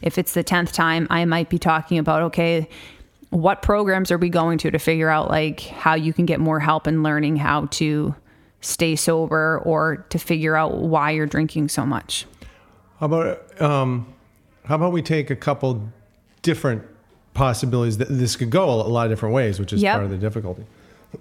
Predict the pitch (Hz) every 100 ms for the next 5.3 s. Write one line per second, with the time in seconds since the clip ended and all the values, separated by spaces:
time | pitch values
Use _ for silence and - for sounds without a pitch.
0 | - 190 247 131 95 - - - - -
1 | - 123 120 - 135 123 117 107 104 -
2 | - - - - - - - - 139 139
3 | 127 123 123 120 113 113 113 107 101 113
4 | 127 - 107 98 92 87 - 87 85 82
5 | 76 69